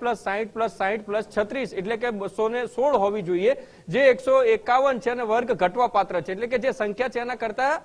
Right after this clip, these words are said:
વિદ્યાર્થીઓની સંખ્યા અહીંયા ઓછી છે. એ જ રીતે ધોરણ દસમાં સાઈઠ plus સાઈઠ plus સાઈઠ plus છત્રીસ, બસો સોળ અને એમાં પણ વિદ્યાર્થીઓ વધારે બતાવવામાં આવે છે એટલે કે એકસો પાસઠ છે જેમાં પણ વર્ગ ઘટવા પાત્ર છે.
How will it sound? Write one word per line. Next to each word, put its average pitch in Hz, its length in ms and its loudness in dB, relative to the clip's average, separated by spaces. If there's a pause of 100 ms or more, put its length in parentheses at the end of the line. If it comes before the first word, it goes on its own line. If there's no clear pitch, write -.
વિદ્યાર્થીઓની 262 640 4
સંખ્યા 214 360 -2
અહીંયા 240 340 -2
ઓછી 247 320 -2
છે. 131 180 -10 (320)
એ 262 140 8
જ 247 40 2
રીતે 262 280 0
ધોરણ 208 320 0
દસમાં 208 420 -2
સાઈઠ 208 420 -2
plus 233 120 0
સાઈઠ 214 420 -4
plus 220 120 -4
સાઈઠ 208 340 -4 (200)
plus 214 160 0 (200)
છત્રીસ, 233 420 -2
બસો 185 340 -2
સોળ 240 320 4 (320)
અને 254 160 -4
એમાં 254 260 0
પણ 254 140 2
વિદ્યાર્થીઓ 233 560 2
વધારે 202 320 4
બતાવવામાં 202 420 0
આવે 185 80 -2
છે 220 80 -2
એટલે 233 160 -4
કે 247 100 -6
એકસો 226 280 -2
પાસઠ 180 480 -4
છે 247 260 0
જેમાં 202 360 -4
પણ 226 140 -4
વર્ગ 196 260 -2
ઘટવા 196 520 2 (280)
પાત્ર 220 400 6
છે. 143 200 -6